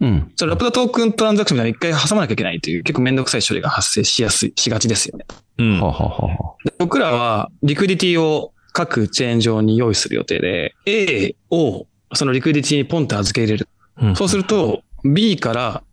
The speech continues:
Speaker 2: ユーザーのウォレットアドレスにBがポンって出てくるみたいな形で、ワンクリックでクロスチェーン間の異なる通貨のスワップを実現します。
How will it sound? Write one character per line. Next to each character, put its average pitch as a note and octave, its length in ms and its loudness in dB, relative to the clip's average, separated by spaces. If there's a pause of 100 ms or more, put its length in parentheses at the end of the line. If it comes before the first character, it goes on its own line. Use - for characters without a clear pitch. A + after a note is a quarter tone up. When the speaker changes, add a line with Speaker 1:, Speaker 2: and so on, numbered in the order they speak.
Speaker 2:
ユ C3+ 180 2
ー C#3 40 0
ザ C#3 100 -2
ー - 20 -
の C3 240 -2
ウ B2+ 140 0
ォ - 20 2
レ C3 80 0
ッ - 20 -2
ト B2+ 140 -2
ア - 20 -2
ド G3 80 0
レ D3+ 80 2
ス - 160 -2
に C3 300 0 (200)
B B2+ 280 2
が G#2+ 160 0
ポ B2 160 0
ン A2 40 -2
っ - 20 -4
て - 80 -10
出 A2+ 100 0
て F#2 80 -2
く - 100 -4
る - 120 -4
み D3+ 60 -6
た - 100 -4
い - 60 -4
な - 140 -8 (300)
形 B2+ 280 -2
で、 C3 160 0
ワ C#3+ 140 2
ン G#3+ 80 2
ク - 120 0
リ A#3 100 2
ッ - 80 -20
ク - 100 0
で A#2+ 380 0 (360)
ク - 20 2
ロ C3+ 120 2
ス G#2+ 160 0
チ - 120 -2
ェ F#3 40 0
ー F3+ 60 4
ン D#3+ 40 0
間 D3 280 0
の D#3 160 0
異 C#3+ 120 2
な D3 120 2
る C3+ 80 0
通 C3+ 180 -2
貨 C3+ 100 -2
の C3+ 80 0
ス - 160 0
ワ B2 60 0
ッ A2 40 -4
プ - 180 -2
を B2 80 0
実 - 260 -4
現 - 180 -2
し - 100 -4
ま D2 100 -2
す。 - 240 -6